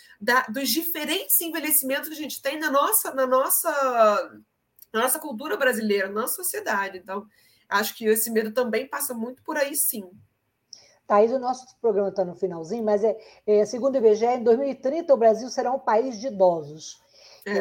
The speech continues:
Speaker 2: É, o que o país ideal teria que ser pensado a partir de agora de mais urgente pra essas pessoas?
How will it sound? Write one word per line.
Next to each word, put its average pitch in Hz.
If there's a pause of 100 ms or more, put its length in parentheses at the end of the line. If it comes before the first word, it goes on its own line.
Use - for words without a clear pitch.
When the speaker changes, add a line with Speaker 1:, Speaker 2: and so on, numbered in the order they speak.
Speaker 2:
É, 202
o 214
que -
o 415
país 269
ideal 208
teria 214 (340)
que 226
ser 262
pensado 240
a 233
partir 220
de 196
agora 196 (300)
de 226
mais 320
urgente 269
pra 247
essas 226
pessoas? -